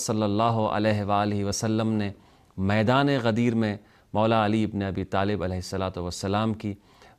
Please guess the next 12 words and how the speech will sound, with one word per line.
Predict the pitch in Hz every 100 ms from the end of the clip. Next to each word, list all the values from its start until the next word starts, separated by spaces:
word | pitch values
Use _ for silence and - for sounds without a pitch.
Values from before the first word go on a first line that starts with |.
| 90
ولایت | 104 107 123 147 147
کا | 139
اعلان | 127 127 135 139
کیا | 127 131
اور | 104 98
فرمایا، | 101 95 98 101 101 -
"من | 95 95
کنت | 90 98 - 92
مولاہ | 87 87 101 90 92 92 _ _ -
فہذا | 87 95 95 90 85 -
علیٌ | 90 90 90 90 92 92 - _ -
مولا۔" | 85 82 82